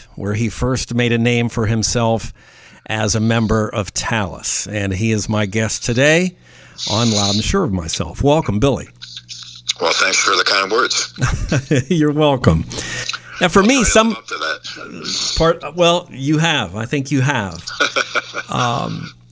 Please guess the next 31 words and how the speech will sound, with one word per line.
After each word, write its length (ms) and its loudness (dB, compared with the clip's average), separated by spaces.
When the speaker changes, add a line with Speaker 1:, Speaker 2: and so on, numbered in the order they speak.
Speaker 1:
now, 100 2
for 160 6
me, 180 6
some 200 4
of 80 0
my 220 4
earliest 500 2
memories 760 2
are 100 0
wrapped 380 2
up 340 2
in 280 -2
sitting 320 2
in 100 2
front 260 2
of 80 0
an 80 2
old 240 4
Zenith 380 2
console 500 0
stereo 840 4
and 240 0
listening 460 4
to 100 2
three 580 4
Beatles 520 2
L 160 -4
Ps 720 0
over 300 4
and 100 2
over. 340 -4